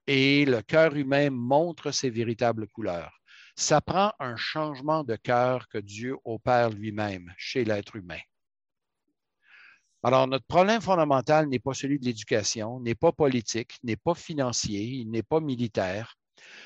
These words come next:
il n'est pas au plan des structures sociales. Notre problème fondamental, c'est que nous voulons être Dieu. Nous voulons choisir nous-mêmes ce qui est bien, ce qui est mal. Nous nous opposons, nous nous rebellons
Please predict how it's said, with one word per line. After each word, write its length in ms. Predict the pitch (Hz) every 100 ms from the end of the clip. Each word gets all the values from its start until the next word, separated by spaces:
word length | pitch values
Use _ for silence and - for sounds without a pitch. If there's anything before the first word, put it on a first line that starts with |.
| -
il 100 | 127
n'est 100 | 131
pas 120 | 117
au 100 | 180
plan 200 | 139 160
des 120 | 156 131
structures 460 | - 127 - 135
sociales. 680 | 113 107 - 98 101 113 131 _ _ _ _ _ -
Notre 140 | 113
problème 340 | 131 147 175
fondamental, 920 | 160 156 143 131 120 127 143 170 175 156
c'est 160 | - 117
que 100 | 127
nous 200 | 127 117
voulons 320 | 123 127 120
être 240 | 104 113
Dieu. 260 | 92 92 92 _ _ _ _ _ _ _ _ _ _ -
Nous 100 | 127
voulons 300 | 127 139 147
choisir 480 | - 147 131 156
nous-mêmes 360 | 143 127 123 127
ce 80 | -
qui 80 | 117
est 60 |
bien, 180 | 107 110
ce 80 | -
qui 80 | 110
est 40 |
mal. 240 | 104 104
Nous 120 | 110 123
nous 300 | 131 120 139
opposons, 580 | 180 175 139 117 123
nous 160 | 139 120
nous 120 | 120
rebellons 800 | 107 110 151 147 131 117 110 117